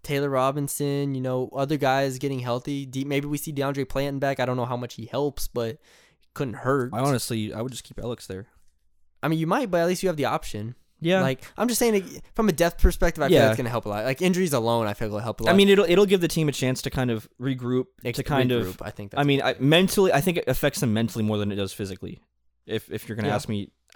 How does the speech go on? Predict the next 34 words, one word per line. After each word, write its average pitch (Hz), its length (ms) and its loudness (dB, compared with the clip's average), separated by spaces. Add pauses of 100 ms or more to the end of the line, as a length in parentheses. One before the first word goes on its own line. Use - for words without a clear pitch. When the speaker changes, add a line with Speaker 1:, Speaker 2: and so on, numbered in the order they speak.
Speaker 2:
how, 110 200 -4
how 113 120 -6
that 104 160 -2
affects, 95 180 -8
I 120 60 2
think 139 240 -4 (680)
they - 140 2
can 135 140 -2
kinda, 123 320 0 (100)
'cause 135 220 -4 (100)
if 131 160 -2
they 160 100 2
play 156 180 8
next 123 220 0
week, 127 140 0
they're 127 100 0
gonna 123 120 -2
be 117 80 0
dwelling 104 320 -2
on 95 80 -4
this 95 160 -10
loss. 92 340 -12 (180)
I 113 100 -2
Speaker 1:
Mm-hmm. 113 80 -4
Speaker 2:
think 120 160 -4
if 110 140 -4
they 117 380 0 (200)
have 120 160 -2
a - 20 -2
week 123 180 0
to 135 80 -6
regroup, 123 380 0 (180)
to 120 100 -8
get 120 220 0